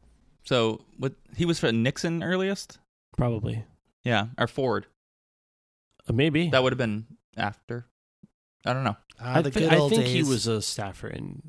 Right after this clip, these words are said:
Speaker 2: with Nixon.
Speaker 1: Yeah. Hmm. That's interesting. Yeah, I, I, I did catch that, but I didn't, uh, look up all the names.
Speaker 3: That's,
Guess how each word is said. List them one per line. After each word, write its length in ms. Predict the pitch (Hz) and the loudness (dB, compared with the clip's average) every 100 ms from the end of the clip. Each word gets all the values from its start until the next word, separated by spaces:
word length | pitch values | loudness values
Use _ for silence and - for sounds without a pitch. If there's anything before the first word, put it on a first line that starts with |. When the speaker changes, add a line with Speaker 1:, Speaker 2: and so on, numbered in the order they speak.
| 160 | -14
Speaker 2:
with 180 | 113 - | -12 -12
Nixon. 440 | - - 113 117 | -10 -10 -10 -4
Speaker 1:
Yeah. 220 | 170 151 117 - - _ | 0 2 0 -8 -20 _
Hmm. 160 | 175 117 - _ _ _ _ _ _ _ - | -2 -2 -6 _ _ _ _ _ _ _ -8
That's 160 | 160 | -6
interesting. 380 | 147 - 120 110 - - | -6 -10 -10 -10 -12 2
Yeah, 200 | 147 131 | 4 6
I, 80 | 143 | 6
I, 200 | 143 151 147 | 4 4 4
I 40 | |
did 140 | 156 151 | 2 0
catch 160 | 143 | 0
that, 120 | 117 104 | 0 2
but 100 | 104 | 2
I 100 | 110 | 2
didn't, 320 | 110 110 104 | 0 0 0
uh, 160 | 101 | 2
look 160 | 101 107 | 0 -2
up 100 | 104 | -2
all 100 | 104 | -2
the 80 | 101 | -2
names. 420 | 101 101 101 - - _ _ | -2 -2 -4 -8 -18 _ _
Speaker 3:
That's, 180 | - - | -20 -18